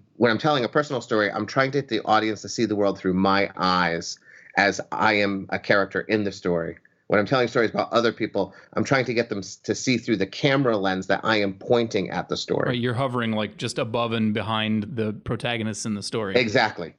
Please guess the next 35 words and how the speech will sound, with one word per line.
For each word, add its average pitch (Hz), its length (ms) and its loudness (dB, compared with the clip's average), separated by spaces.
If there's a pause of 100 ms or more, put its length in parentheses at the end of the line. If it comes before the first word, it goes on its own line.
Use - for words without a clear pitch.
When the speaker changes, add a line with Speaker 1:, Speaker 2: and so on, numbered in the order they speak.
(100)
Speaker 1:
yes. - 340 -2
Speaker 2:
Uh, 151 120 -4
you've 185 220 0
alluded 175 300 0
to 156 80 0
this, 160 300 0
I 113 160 -2
think 135 180 -4
I 120 60 -2
mentioned 123 360 0
it 120 40 0
earlier, 120 280 0
but 110 200 -4
y-, - 100 -14
you 147 480 -2
have 147 420 -2
taught 131 360 -2
storytelling 123 560 -2
to - 100 -6
lawyers. 117 560 -2
Is 147 100 0
there 180 80 2
anything 220 280 2
that 190 80 2
we've 175 420 0
not 139 420 0
covered 113 420 -2
that 110 280 0
you 127 320 0
bring 120 440 0
to 120 120 -2
those 107 380 0
trainings 120 480 -2
when 110 180 0
you 107 340 0